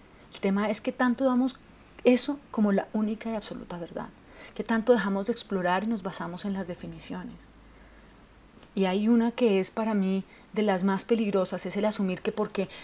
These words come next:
hay miles, miles, millones y, y miles de millones de personas creyendo lo mismo y lo han creído por miles y miles de años, eso lo hace más cierto. Y ahí creo que es uno de los grandes temas que nos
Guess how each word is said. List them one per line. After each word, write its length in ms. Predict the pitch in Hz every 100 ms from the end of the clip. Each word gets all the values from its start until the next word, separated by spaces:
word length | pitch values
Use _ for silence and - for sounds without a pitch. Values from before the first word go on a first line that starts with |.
| -
hay 180 | 196 214
miles, 520 | 220 247 240 254 - -
miles, 580 | 208 247 262 233 247 247
millones 580 | 240 180 220 226 240 - -
y, 80 | 190
y 280 | - - 214
miles 200 | 214 226
de 60 |
millones 300 | 226 185 202
de 80 | 220
personas 420 | 196 185 185 175
creyendo 400 | - 175 180 185
lo 100 | 226
mismo 320 | 214 196 170 - -
y 80 | 208
lo 100 | 196
han 80 | 190
creído 320 | 220 233 233
por 140 | 240
miles 260 | 202 214 233
y 40 |
miles 220 | 233 202 208
de 80 |
años, 380 | 220 208 262 - - - - - -
eso 240 | 240 233 233
lo 160 | 214
hace 200 | 185 196
más 180 | 190 190
cierto. 340 | - - - - - - - - - - - - - - -
Y 80 |
ahí 200 | 196 226
creo 240 | - 294 285
que 80 | 269
es 100 | 277
uno 140 | 269
de 60 | 269
los 140 | 196
grandes 320 | 196 196 226
temas 280 | 247 233 240
que 100 | 254
nos 260 | 202 185